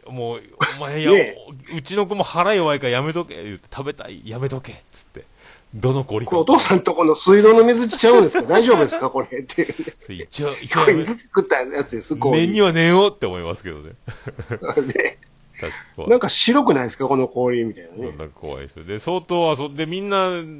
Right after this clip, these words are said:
Speaker 1: そ、禁煙だから外でもう、歴代の
Speaker 2: あー、そうそう、ボッコボコ吸っ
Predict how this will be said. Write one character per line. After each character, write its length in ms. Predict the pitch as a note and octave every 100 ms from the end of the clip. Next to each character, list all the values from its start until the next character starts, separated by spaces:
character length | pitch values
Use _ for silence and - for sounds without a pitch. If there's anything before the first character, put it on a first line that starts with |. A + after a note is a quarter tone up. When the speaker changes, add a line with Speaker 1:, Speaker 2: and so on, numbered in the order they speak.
| C#3
Speaker 1:
そ、 120 | C#3 F#2 - C#3 -
禁 240 | F3+ F3+
煙 140 | F3
だ 100 | E3
か 60 | B2+
ら 80 | A2
外 220 | B2+ C3
で 100 | G#2
も 600 | F#2 E2+ D#2 D#2 D2 D2
う、 60 | F2
歴 200 | F#2+ G#2
代 160 | G2
の 100 | F#2
Speaker 2:
あ 120 | D3+ D#3
ー、 20 |
そ 140 | D#3
う 20 |
そ 120 | C#3 C#3
う、 20 |
ボ 140 | B2
ッ 80 | A#2 -
コ 140 | F#3+
ボ 100 | F3
コ 80 | C#3
吸 200 | A2
っ 40 | -